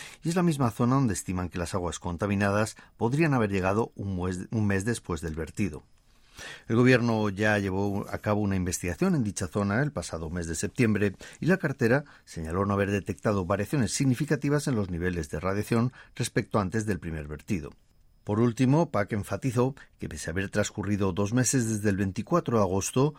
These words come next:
cuando comenzó el primer vertido, el consumo de productos del mar no ha disminuido en Corea del Sur. De hecho, explicó que las ventas en septiembre registraron un incremento del tres coma cuatro por ciento respecto al mismo periodo del año anterior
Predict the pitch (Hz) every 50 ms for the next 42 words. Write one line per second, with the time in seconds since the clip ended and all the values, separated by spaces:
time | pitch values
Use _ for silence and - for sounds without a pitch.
0 | - - _ - 76 76 76 73 71 76 80 80 76 - - 92 82 - 95 90
1 | 98 98 104 123 123 - - 127 110 107 104 101 - - - - - - _ -
2 | 107 - 151 151 147 - 190 190 175 123 107 107 104 107 104 - 110 107 107 98
3 | 98 87 92 92 92 104 113 113 98 90 85 - - 92 87 85 87 82 95 101
4 | 107 104 - 90 78 73 73 67 67 71 - - 110 90 80 - - _ - _
5 | _ - - - - - 101 101 - - 113 104 - 107 98 98 98 92 101 95
6 | 90 - - 101 101 98 85 85 - - 95 87 - 120 107 - - 113 110 110
7 | 113 120 123 - - - - - - 80 - 90 - - 95 98 98 98 98 90
8 | - 95 95 104 101 92 101 92 90 - 98 101 - - 104 90 90 - 151 160
9 | 165 - 135 117 107 95 - - 135 147 147 175 156 151 - - 101 85 - -
10 | 80 87 87 85 98 98 90 - 101 92 92 95 107 123 131 110 90 80 78 80
11 | 82 82 82 82 110 101 110 113 117